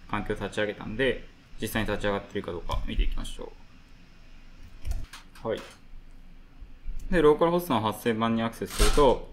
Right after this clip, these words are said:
今、ワードプレスの環境が立ち上がっているのがわかります。で、これで簡単に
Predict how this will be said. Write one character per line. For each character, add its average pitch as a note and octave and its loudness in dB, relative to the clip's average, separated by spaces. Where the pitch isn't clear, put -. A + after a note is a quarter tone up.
今、 A#2 0
ワ A2 6
ー - 4
ド G#2 4
プ G#2+ -2
レ G#2 2
ス - -8
の G2 -6
環 G2+ -6
境 G#2 -6
が A2 -2
立 G2 -10
ち - -10
上 F#2+ -2
が F2+ -4
っ - -4
て - -10
い F#2+ -4
る G2 -6
の G#2 -4
が A2+ 2
わ F#2+ -4
か F#2 -8
り F#2 -8
ま F#2 -14
す。 F2+ -18
で、 - 8
こ - 2
れ C#3+ 6
で C3 2
簡 A#2 2
単 G#2+ -2
に G#2 -4